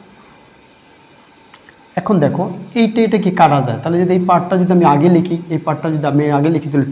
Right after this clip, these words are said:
টু sin A cos B, টু sin A cos B সূত্র হয়েছে sin A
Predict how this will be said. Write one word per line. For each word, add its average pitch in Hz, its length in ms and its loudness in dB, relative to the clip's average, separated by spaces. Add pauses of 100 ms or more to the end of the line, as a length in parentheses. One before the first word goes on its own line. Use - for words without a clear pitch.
(100)
টু 147 140 4 (1040)
sin 147 520 0 (1000)
A - 0 - (1600)
cos 127 240 2 (140)
B, - 20 -8 (840)
টু - 80 -6 (120)
sin 165 260 2
A - 100 2
cos 165 180 2
B - 20 -2 (100)
সূত্র 165 200 -2
হয়েছে 185 220 -2 (200)
sin 143 360 2 (1800)
A - 20 4